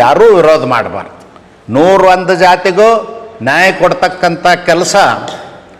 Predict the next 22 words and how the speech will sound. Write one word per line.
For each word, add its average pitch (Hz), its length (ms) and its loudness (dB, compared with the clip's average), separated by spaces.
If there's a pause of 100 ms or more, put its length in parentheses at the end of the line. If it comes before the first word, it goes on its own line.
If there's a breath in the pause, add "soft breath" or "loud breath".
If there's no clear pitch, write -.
(600)
ನಮ್ಮ 170 220 2 (1160)
ಹಿಂದಿನ 175 360 0 (140)
ಕಾನೂನು 180 440 2
ಸಚಿವರು 147 400 -2 (280)
ಬಸವರಾಜ, 156 360 2
ಬಸವರಾಜ 156 300 2 (140)
ಬೊಮ್ಮಾಯಿ 170 380 2
ಅವ್ರ 175 200 2
ಸರ್ಕಾರದಲ್ಲಿ 147 600 -2 (100)
ಕಾನೂನು 147 420 0
ಸಚಿವರಾಗಿರ್ತಕ್ಕಂಥ 131 1040 -2 (180)
ಮಾಧುಸ್ವಾಮಿ 139 680 0
ಅವ್ರ 117 260 0
ನೇತೃತ್ವದ 123 640 -2 (500 loud breath)
ಕ್ಯಾಬಿನೆಟ್ 180 460 0
ಸಬ್ 143 300 -2
ಕಮಿಟಿಯಿಂದ 123 500 -4 (140)
ಭಾಳ 147 120 2 (480 loud breath)
ವ್ಯವಸ್ಥಿತವಾಗಿ 147 800 0 (100)
ಮಾಡಿದ್ದೀವಿ. 143 380 -4 (240)
ನಾನು 151 180 0 (140)
ಕೂಡ 139 100 2